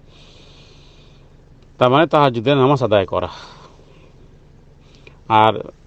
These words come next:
সহিহ মুসলিমে রাসূলুল্লাহ সাল্লাল্লাহু আলাইহি ওয়াসাল্লাম বলেছেন যে ফরজ সালাতের পর সর্বোত্তম সালাত হলো রাত্রের সালাত।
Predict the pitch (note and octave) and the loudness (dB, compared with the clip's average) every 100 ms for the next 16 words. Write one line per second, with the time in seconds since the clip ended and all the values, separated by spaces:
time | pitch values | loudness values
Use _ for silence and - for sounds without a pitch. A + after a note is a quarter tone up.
0 | B2 B2 A#2+ B2 - B2 A#2 G#2 A#2 A2 | -6 0 0 0 -2 0 0 -2 -4 0
1 | A2 A#2+ A2 - G#2 G#2 G2 G2+ G2+ G2+ | -2 -2 -6 -4 -6 -4 -4 -4 -6 -2
2 | C3 D3 - C#3+ C#3+ C#3 C3 B2+ - A2+ | -2 -2 -2 -4 -2 -4 -2 -2 -2 -4
3 | B2 A#2 B2+ A2+ A2+ G#2+ - A#2 C3 F3 | -4 -2 -4 -4 0 0 0 -2 2 2
4 | F#3 - - - - - - - - - | 0 -8 -20 -20 -20 -20 -20 -20 -16 0
5 | C3 C#3+ B2+ A2+ - A2 G2 F#2 F2 | 0 0 -4 -4 -4 -4 -2 -2 -4